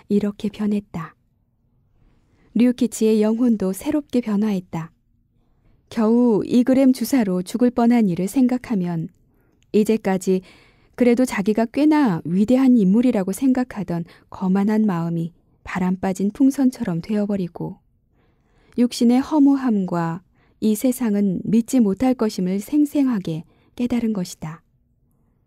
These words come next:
사람들은 대개 죽는 순간까지 다른 사람들은 죽어도 나만은 죽지 않으리라고 생각한다. 류키치도 그 가운데 한 사람이었다.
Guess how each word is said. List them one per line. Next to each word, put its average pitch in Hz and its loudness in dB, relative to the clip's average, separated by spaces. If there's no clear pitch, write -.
사람들은 208 0
대개 214 2
죽는 269 6
순간까지 254 0
다른 196 0
사람들은 220 2
죽어도 185 -4
나만은 180 -2
죽지 - -6
않으리라고 214 -2
생각한다. 208 -4
류키치도 226 0
그 254 -2
가운데 175 -4
한 214 -6
사람이었다. 240 -2